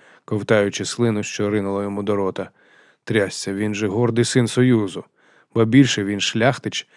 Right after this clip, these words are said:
представник видатної родини. Ще важливіше те, що він хоробрий офіцер королівського полку та переможець турніру. Блювати, побачивши трохи крові, означатиме зганьбити себе перед цим збіговиськом дурнів і дикунів,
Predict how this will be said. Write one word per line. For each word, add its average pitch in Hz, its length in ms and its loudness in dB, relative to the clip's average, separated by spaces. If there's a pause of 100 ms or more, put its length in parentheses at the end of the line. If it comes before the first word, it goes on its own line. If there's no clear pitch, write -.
(120)
представник 110 580 -2
видатної 117 440 2
родини. 113 440 2 (720)
Ще - 220 4
важливіше 117 540 4
те, 127 200 0
що 110 220 -4
він 110 180 0
хоробрий 107 520 0
офіцер 110 400 -2
королівського 110 640 0
полку 110 360 -2
та 104 160 -2
переможець 104 580 -4
турніру. 120 520 0 (600)
Блювати, 117 540 4
побачивши 113 600 0
трохи 110 300 -4
крові, 107 420 0 (160)
означатиме 113 680 0
зганьбити 107 500 0
себе 113 280 0
перед 110 280 0
цим 110 380 -4
збіговиськом 107 840 0
дурнів 117 500 0
і 117 40 0
дикунів, 113 540 0